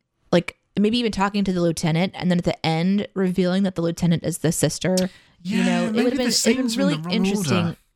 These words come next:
Speaker 2: Yeah.
Speaker 1: Uh, or, uh, just to kinda, like, give us something to be curious about, because this episode shoved down our throats what we need to know instead of engaging that curiosity mind. And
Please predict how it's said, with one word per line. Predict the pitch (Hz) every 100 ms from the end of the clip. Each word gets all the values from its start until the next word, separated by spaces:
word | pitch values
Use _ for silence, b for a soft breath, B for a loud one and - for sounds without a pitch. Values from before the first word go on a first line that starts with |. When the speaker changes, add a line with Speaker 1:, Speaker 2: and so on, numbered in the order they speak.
| _
Speaker 2:
Yeah. | 151 180 202 202
Speaker 1:
Uh, |
or, | 190 233 247 - -
uh, | - -
just | 226 320 -
to |
kinda, | - 294 254
like, | 233 202 - _ _ - 220 196
give | 277 339
us | 339 -
something | - 254 240 240
to | 220 202
be | 185
curious | - 196 185 175 -
about, | 165 139 -
because | 170 196 185 -
this | 220 269
episode | - 233 233 226 202 185 - -
shoved | - - 208 220
down | 214 208
our | 180
throats | 170 185 175 185 - -
what | 185 135
we | 185
need | 185
to | 165
know | 147 156 185 254
instead | 269 190 180 185
of | 175
engaging | 170 165 170 180 170
that | -
curiosity | - 165 165 156 175 - -
mind. | - -
And | -